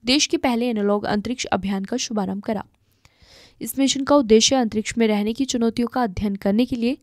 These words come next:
लद्दाख की मंगल जैसी स्थितियों का उपयोग करते हुए एक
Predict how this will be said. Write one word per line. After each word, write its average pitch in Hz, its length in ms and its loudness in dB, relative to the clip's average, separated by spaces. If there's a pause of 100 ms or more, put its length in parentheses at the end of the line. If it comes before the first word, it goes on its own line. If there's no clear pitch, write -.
(100)
लद्दाख 220 500 0
की 247 200 -4 (460)
मंगल 269 300 6
जैसी 302 280 2
स्थितियों 247 360 0
का 247 140 4
उपयोग 233 300 4
करते 254 220 0
हुए 254 280 2
एक - 160 -4